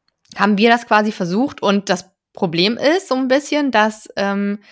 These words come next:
äh, Ukraine kein E-U-Land ist und da sehr strenge, strenge Einreisebestimmungen auch für Equien, also für Pferde, für, für, für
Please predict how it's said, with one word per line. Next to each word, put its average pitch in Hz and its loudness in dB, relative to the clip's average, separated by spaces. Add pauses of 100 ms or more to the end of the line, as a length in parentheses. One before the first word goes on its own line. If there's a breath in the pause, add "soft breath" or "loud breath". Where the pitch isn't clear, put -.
(880 loud breath)
äh, 190 -4
Ukraine 214 -2
kein 208 -2
E-U-Land 262 0
ist 254 2
und 208 0
da 208 4
sehr 208 2
strenge, 208 0
strenge 208 -4
Einreisebestimmungen 190 -2
auch 185 -4
für 180 -2 (200)
Equien, 202 -2
also 175 -6
für 175 -12
Pferde, 214 2
für, 180 -10 (120)
für, - -12
für 170 -2